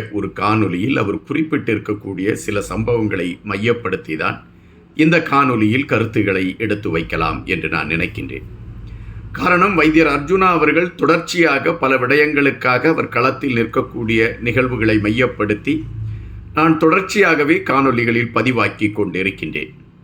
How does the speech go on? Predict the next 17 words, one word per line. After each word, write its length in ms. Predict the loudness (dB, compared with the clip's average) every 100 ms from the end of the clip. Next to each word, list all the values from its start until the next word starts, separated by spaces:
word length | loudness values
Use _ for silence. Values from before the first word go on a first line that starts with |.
| -20 -20
உங்களிடமிருந்து 760 | -2 2 2 4 4 4 4 2
வரவேற்புகள் 720 | 2 4 2 2 -2 2 2
வந்து 240 | 0 -2 0
கொண்டிருக்கின்றன. 680 | 2 2 0 -2 -2 -2 -2 -8 -20 -20 -20 -20 -20 -2
சிலர் 340 | 2 4 4 2 2 0
அவர்கள் 380 | 0 2 2 2
கடுமையான 500 | 2 2 4 4 2 2
எதிர்ப்புகளையும் 760 | 2 0 0 0 0 0 -2
பதிவு 320 | -2 0 2 0
செய்து 260 | 0 0
கொண்டுதான் 440 | -2 -4 -2 -2 -2
இருக்கின்றார்கள். 720 | -8 -8 -8 -8 -8 -10 -14 -20 _ _ _ -20 -20 0
சிலர் 340 | 4 4 2
பதிவு 340 | 2 2 0 2
செய்கிறார்கள் 680 | 2 4 4 2 4 2 2 0
என்பதற்காக 840 | 0 2 2 0 0 0 2 0 -2 -2
ஒரு 220 | 0